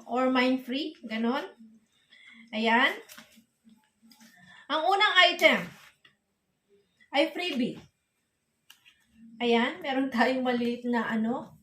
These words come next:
Ayan. Sana kakasya ta-, sa atin yung ating freebies.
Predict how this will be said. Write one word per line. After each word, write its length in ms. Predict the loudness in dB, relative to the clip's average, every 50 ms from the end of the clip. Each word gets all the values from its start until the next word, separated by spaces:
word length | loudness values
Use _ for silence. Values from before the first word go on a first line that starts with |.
| _ _ _ _ _ _ _ _ -4
Ayan. 480 | -2 0 2 2 2 2 0 -2 -6 -8
Sana 320 | -6 -2 -2 -2 -2 -2
kakasya 480 | -2 -2 -2 2 2 2 2 2 -2 -2
ta-, 240 | 0 -2 -2 -2
sa 240 | 0 0 0 0 0
atin 160 | 0 -2 -2
yung 120 | -2 -2 -2 -2
ating 320 | -2 -2 -4 -4 -4 -8 -18 _ _
freebies. 720 | -8 -6 -6 -4 -4 -6 -6 -8 -10 -14 -18 -20 -20 -20